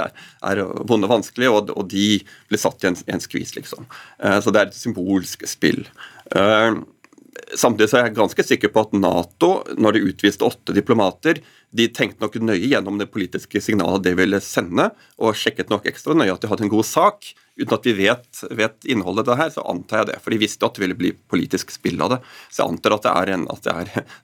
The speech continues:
det at de har, at det er et hold i de sakene. Så, så, så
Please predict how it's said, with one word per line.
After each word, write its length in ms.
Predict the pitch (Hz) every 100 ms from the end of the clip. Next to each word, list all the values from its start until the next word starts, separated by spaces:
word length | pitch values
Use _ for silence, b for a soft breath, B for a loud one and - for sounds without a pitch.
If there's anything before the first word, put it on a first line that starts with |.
| -
det 60 | 92
at 140 | -
de 60 | -
har, 260 | - 60 - - -
at 80 | -
det 60 |
er 80 | 90
et 100 | 92 113
hold 180 | 113 127 113
i 20 | 95
de 80 | 95
sakene. 400 | 95 - - 143 B B B B -
Så, 120 | 151 - 131
så, 200 | 135 175 170 - 107 - - - -
så 140 | -